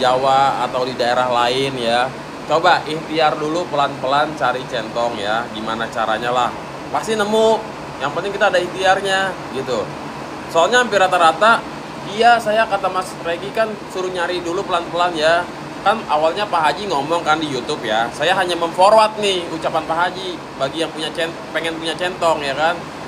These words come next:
"Eh, alhamdulillah, Mas, dapet, nemu deh," ya kan. Gitu. "Mas, minimal berapa, Mas?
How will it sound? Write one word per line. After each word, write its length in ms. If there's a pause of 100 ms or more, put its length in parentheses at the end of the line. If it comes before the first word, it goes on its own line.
(140)
"Eh, 120
alhamdulillah, 760
Mas, 400
dapet, 480 (160)
nemu 280 (120)
deh," 200 (120)
ya 160
kan. 240 (240)
Gitu. 560 (3250)
"Mas, 320
minimal 640
berapa, 480
Mas? 480